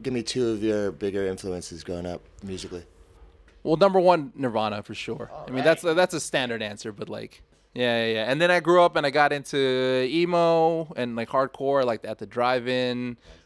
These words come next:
Speaker 2: like, Glassjaw a lot, Thursday a lot, uh, a lot of those bands. And, uh, later I got super into, like, more, like, mathy stuff, like, uh, Japanese bands like Toe and Light.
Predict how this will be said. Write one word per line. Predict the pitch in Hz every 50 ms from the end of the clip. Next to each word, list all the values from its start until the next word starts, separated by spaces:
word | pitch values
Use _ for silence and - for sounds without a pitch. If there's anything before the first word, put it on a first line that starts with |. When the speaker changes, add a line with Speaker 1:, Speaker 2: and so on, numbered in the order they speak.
| _
Speaker 2:
like, | - 113 110 113 -
Glassjaw | - 123 117 120 117 - - 120 107 101 101
a |
lot, | 104 107 113 113 117 117 117 117 - -
Thursday | 120 117 117 110 104 117 110
a | 110 104
lot, | 104 104 104 107 110 110 - _ _ -
uh, | - 107 101 104 107 104 95 101
a | 107
lot | 110 110 107
of | 107 107
those | 107 107 104
bands. | 104 110 104 104 104 107 107 104
And, | 107 101 101 101
uh, | 98 98 - 110 104
later | 110 110 123 131 131 131 127 127
I | 120 117
got | 120 117 113 110 - -
super | - 127 107 120
into, | 117 107 - 110
like, | 104 104 110 - - _ _ - - - - _ _ _ _ _ _ _
more, | - 107 110 117 117 117 113
like, | 107 104 101 -
mathy | 120 120 120 120 123 120 - 135 123
stuff, | - - - 123 117 117 -
like, | 110 107
uh, | 104 95 104 107
Japanese | - 117 110 110 101 110 110 110 104
bands | 98 117 113 110 110 110 110 107
like | 107 110 - -
Toe | - - 120 113 117 113 113 113 113 117 117 117 113 113 -
and | 107 98 101 104 -
Light. | 117 117 120 120 120 113 - - -